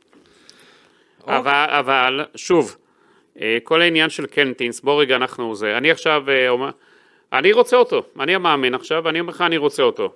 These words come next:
Speaker 2: אתה חן סול, מה אתה אומר?
Speaker 1: אה, אם הטיעונים שלו טובים מספיק, אני יכול לקבל את זה.
Speaker 2: לא, אתה חן סול, מה אתה מסביר?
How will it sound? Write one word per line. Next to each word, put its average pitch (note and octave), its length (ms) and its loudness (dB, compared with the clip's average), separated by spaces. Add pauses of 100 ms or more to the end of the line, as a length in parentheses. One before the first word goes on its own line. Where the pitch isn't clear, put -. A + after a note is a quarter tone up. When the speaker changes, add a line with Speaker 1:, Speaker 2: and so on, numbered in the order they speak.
Speaker 2:
אתה C#3 140 -4
חן C3 200 -2
סול, A2+ 220 0
מה A2+ 140 0
אתה A#2+ 140 -4
אומר? G2 240 -4 (1600)
Speaker 1:
אה, A2+ 580 4 (920)
אם A3 160 6
הטיעונים G#3 420 4
שלו F3+ 240 4
טובים D3+ 300 0
מספיק, - 560 -6 (400)
אני A2+ 180 -4
יכול G3+ 280 2
לקבל B3 360 2
את G#3 80 -2
זה. F3 80 -14 (260)
Speaker 2:
לא, C#3+ 140 2
אתה D#3 160 0
חן D#3+ 180 0
סול, D3 200 2
מה B2 160 2
אתה C3 180 0
מסביר? A#2 480 -2